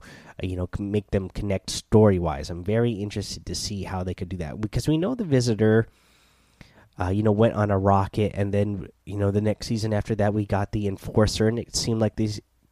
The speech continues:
people, these Enforcer people were, you know,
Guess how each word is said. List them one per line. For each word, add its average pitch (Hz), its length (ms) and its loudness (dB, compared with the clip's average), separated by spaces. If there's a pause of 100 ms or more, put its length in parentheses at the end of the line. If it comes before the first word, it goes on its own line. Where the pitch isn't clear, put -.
people, 117 460 2 (260)
these 107 160 -2
Enforcer 113 580 0
people 120 440 -2
were, 98 320 2 (340)
you 104 180 2
know, 95 360 0